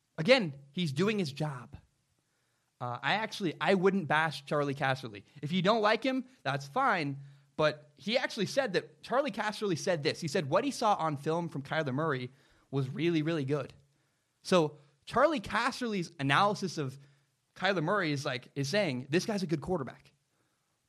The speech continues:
But he, uh, reported that he was told, the things that Charlie Casserly was told were really bad. Like, I, I gotta acknowledge this. I, I heard, you know, you heard the interview process was bad. He has to say, "I have to acknowledge,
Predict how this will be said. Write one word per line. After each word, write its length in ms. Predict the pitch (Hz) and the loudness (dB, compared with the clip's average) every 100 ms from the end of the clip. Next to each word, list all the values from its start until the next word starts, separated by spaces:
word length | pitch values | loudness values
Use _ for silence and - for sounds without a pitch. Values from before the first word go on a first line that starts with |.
| - | 2
But 200 | 165 170 | 2 2
he, 260 | 170 165 - _ | -2 -4 -6 _
uh, 60 | 147 | 0
reported 440 | 139 - 247 254 | 2 6 6 6
that 100 | 196 | 2
he 160 | 151 196 | 0 0
was 180 | 139 - | 0 -4
told, 520 | - 285 233 117 - _ | -4 0 0 0 -8 _
the 80 | 160 | -4
things 300 | 160 233 254 | 2 2 2
that 100 | 202 | -2
Charlie 300 | - 190 185 | -2 0 0
Casserly 440 | 175 175 170 170 131 | -2 -4 -4 -4 -4
was 160 | 117 | -6
told 460 | - - 233 131 135 - _ _ _ | -6 -2 -2 -2 -10 -18 _ _ _
were 80 | 131 | -4
really 220 | 139 151 | 0 0
bad. 320 | 131 110 - - _ _ _ _ _ _ _ _ _ _ _ _ _ _ _ _ _ _ - | 0 -2 -8 -18 _ _ _ _ _ _ _ _ _ _ _ _ _ _ _ _ _ _ -8
Like, 180 | 151 180 | -6 -6
I, 140 | 180 | -4
I 40 | 190 | 0
gotta 200 | 262 214 | 2 4
acknowledge 280 | 180 165 | 2 2
this. 120 | 151 143 | 0 -4
I, 140 | 156 | -4
I 120 | 160 | -4
heard, 400 | 160 208 214 185 - _ _ _ - | -2 0 0 0 -6 _ _ _ -4
you 80 | 156 | 0
know, 300 | 151 143 - - _ _ _ _ _ _ _ _ _ _ | 2 0 -6 -18 _ _ _ _ _ _ _ _ _ _
you 140 | 151 | 0
heard 440 | 185 214 214 190 165 | 2 4 6 4 2
the 140 | 160 | -2
interview 240 | 175 165 160 | -2 -2 -2
process 340 | 160 151 151 | -2 -2 -4
was 80 | 143 | 0
bad. 200 | 160 127 | 2 2
He 80 | 135 | 0
has 200 | 165 - | 0 -2
to 80 | |
say, 140 | 165 175 - | -2 -2 0
"I 120 | 156 | 2
have 260 | 170 175 185 | 4 2 2
to 100 | 190 | 0
acknowledge, 560 | 143 196 233 165 143 | 4 4 4 0 -2